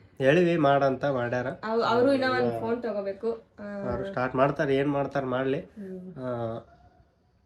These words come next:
Speaker 1: ಏನಂದ್ರೆ ಇಷ್ಟೇ ನೋಡ್ರಿ ಈ ಲಾಗ್ನ. ಎಂಡ್ ಮಾಡೋಣ, ಗೈಸ್. ಕಟ್ಟಿಂಗ್ ಹೆಂಗೈತೆ ಅಂತ ಇನ್ನೊಂದ್ಸಲ
Speaker 2: ಕಾಮೆಂಟ್
Speaker 1: ಕಾಮೆಂಟ್ ಹಾಕ್ರಿ.
Speaker 2: ಮಾಡ್ರಿ.
Speaker 1: ಚಲೋ ಇಲ್ಲ ಅಂದ್ರೆ ಚಲೋ ಇಲ್ಲ ಅಂತ ಹೇಳ್ಬಿಡ್ರಿ, ಬೈಬೇಕಂತಿದ್ರೆ
Speaker 2: ಬರ್ರಿ, ಎಲ್ಲರೂ
Speaker 1: ಬೈದ್ಬಿಡ್ರಿ.
Speaker 2: ಕಟ್ಟಿಂಗ್ ಮಾಡ್ಸೋಣ,
Speaker 1: ನೆಕ್ಸ್ಟ್
Speaker 2: ಕಟ್ಟಿಂಗ್ ಮಾಡ್ಸೋಣ,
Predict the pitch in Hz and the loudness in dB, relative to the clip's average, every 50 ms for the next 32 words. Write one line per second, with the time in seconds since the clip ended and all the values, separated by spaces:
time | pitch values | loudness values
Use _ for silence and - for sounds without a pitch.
0 | _ - 156 143 135 139 135 135 135 160 190 - - - 143 131 - - 147 139 | _ -6 -4 -2 0 0 0 0 -2 -2 -4 -4 -6 -8 -8 -8 -4 -4 -2 0
1 | 135 131 131 - 180 196 - - _ _ _ _ _ _ _ _ _ _ _ _ | 0 -2 -2 -4 -6 -10 -12 -18 _ _ _ _ _ _ _ _ _ _ _ _
2 | _ _ - 127 120 123 123 123 127 127 120 117 113 110 - - 139 147 - - | _ _ -6 -2 0 0 0 0 0 -2 -2 -2 -4 -4 -6 -4 -4 -4 -6 -8
3 | - - - - - - _ _ _ _ _ - - 202 - - 226 - 208 202 | -14 -20 -20 -20 -20 -20 _ _ _ _ _ -12 -12 -12 -12 -14 -16 -16 -14 -14
4 | 190 180 165 156 - _ _ _ _ _ _ _ _ _ _ _ - - 139 165 | -12 -12 -12 -14 -16 _ _ _ _ _ _ _ _ _ _ _ 2 4 6 8
5 | 190 202 185 175 160 147 135 127 131 160 190 190 - - - - _ _ _ _ | 8 10 10 12 10 10 10 8 8 8 8 8 4 -8 -16 -20 _ _ _ _
6 | _ _ _ _ _ _ _ - - 139 - - 180 180 175 165 151 151 147 143 | _ _ _ _ _ _ _ -4 -4 -2 2 4 4 4 6 4 4 4 2 2
7 | 135 - 135 131 127 - 131 123 127 135 135 135 135 131 123 285 302 330 349 349 | 2 2 0 -2 0 -2 -2 -2 0 -2 -2 -4 -6 -6 -2 -2 0 0 0 0
8 | 320 - 302 294 269 247 226 202 196 185 185 180 180 190 202 - - - _ _ | -2 -2 -2 -2 -2 -2 -2 -4 -4 -4 -6 -8 -10 -12 -14 -16 -18 -20 _ _
9 | _ - - - 123 131 147 151 147 143 143 143 143 143 147 147 - - - 123 | _ -14 -6 -2 2 2 4 4 4 4 4 2 2 2 0 -4 -8 -10 -10 -8
10 | 120 123 127 135 147 147 139 135 139 143 143 139 139 139 147 147 - - 127 143 | -6 -4 -4 -4 -2 -2 -2 -2 -2 -4 -2 0 0 0 -2 -2 -2 0 0 2
11 | 147 139 139 135 135 131 123 127 131 135 139 139 - 135 254 277 277 - - 285 | 2 2 0 0 0 -2 0 0 0 0 0 -2 -2 -2 0 2 0 0 0 2
12 | - 403 403 - 302 311 311 302 294 269 269 277 277 277 269 247 247 262 - 254 | 4 4 4 6 4 2 2 2 0 0 0 0 0 2 2 0 -2 -4 -4 2
13 | - 143 156 262 - - 240 233 233 226 214 220 - 233 226 | 2 2 2 2 0 -4 -4 -2 -2 -6 -6 -8 -10 -10 -10